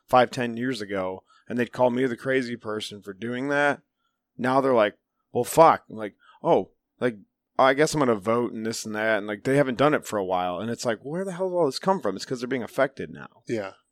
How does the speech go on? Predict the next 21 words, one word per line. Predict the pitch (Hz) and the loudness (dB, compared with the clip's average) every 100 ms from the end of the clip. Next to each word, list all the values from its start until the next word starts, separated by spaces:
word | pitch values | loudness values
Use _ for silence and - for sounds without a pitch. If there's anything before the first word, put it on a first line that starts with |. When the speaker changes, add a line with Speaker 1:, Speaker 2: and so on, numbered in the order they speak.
| _ _ | _ _
Speaker 1:
And, | - 120 | -4 0
like, | 117 | 4
they | 143 | 4
didn't | 147 127 | 2 -2
care | - 147 156 | 0 4 6
about | 113 101 98 | 6 2 0
voting. | 98 104 117 | -2 -4 -6
They | 117 | -6
didn't | 113 | -6
care | - 127 127 | -4 0 2
about | 120 110 | 2 0
what | - | -4
the | |
fuck | - 117 117 | -4 -6 -2
happened | 117 113 | -4 -4
with | 113 - | -8 -4
politics | 110 110 101 107 - | -2 -2 -2 -8 -10
and | 110 | -10
stuff. | 104 113 117 | -4 -4 -4
They | 104 | -8
thought | - 113 110 | -4 0 0